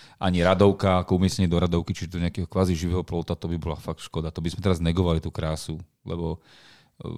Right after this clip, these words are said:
je to solitér, ktorý ako keby, mm, no, v tom dobrom slova zmysle neznesie konkurentov. Je to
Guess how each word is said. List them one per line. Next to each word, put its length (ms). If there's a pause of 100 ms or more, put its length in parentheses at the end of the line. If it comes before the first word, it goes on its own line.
(160)
je 100
to 100
solitér, 340
ktorý 300
ako 140
keby, 260
mm, 600
no, 140 (360)
v 80
tom 160
dobrom 220
slova 180
zmysle 300
neznesie 600
konkurentov. 680
Je 120
to 120